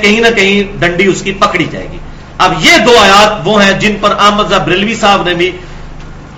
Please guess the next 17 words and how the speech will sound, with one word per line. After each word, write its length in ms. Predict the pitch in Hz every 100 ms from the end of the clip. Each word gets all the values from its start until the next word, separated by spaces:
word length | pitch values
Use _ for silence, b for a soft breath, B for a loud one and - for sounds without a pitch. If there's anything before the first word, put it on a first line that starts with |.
| -
شہید 540 | - 190 208 233 226
کا 80 | 208
اور 240 | 208 196 180
شاہد 460 | 220 202 208 202
کا 80 | 202
اور 140 | 190
شہداء 520 | 175 175 160 165 190 202
کا 80 |
ترجمہ 380 | 180 175 147 180
حاضر 420 | 190 135 143 170
و 100 | 233
ناظر 320 | 262 202 190 196
نہیں، 180 | 202
بلکہ 340 | 185 175 190 143
گواہ 360 | 185 185 139 -
کیا 160 | 104
ہے۔ 120 | -